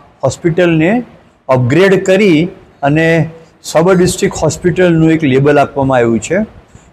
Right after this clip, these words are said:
કે જે ડિસ્ટ્રિક્ટ પછીની જે હોસ્પિટલ આવે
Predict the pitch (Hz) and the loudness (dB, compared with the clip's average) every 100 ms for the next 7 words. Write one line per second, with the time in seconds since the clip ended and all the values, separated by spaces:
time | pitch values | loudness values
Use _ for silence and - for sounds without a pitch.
0 | - 143 131 175 147 139 - 208 208 160 | -4 -2 0 0 0 -2 -4 -4 -2 -4
1 | - 180 185 180 180 180 180 170 143 - | -2 0 0 0 2 2 2 2 -2 -2
2 | 170 175 165 196 190 147 | -4 -2 0 2 2 2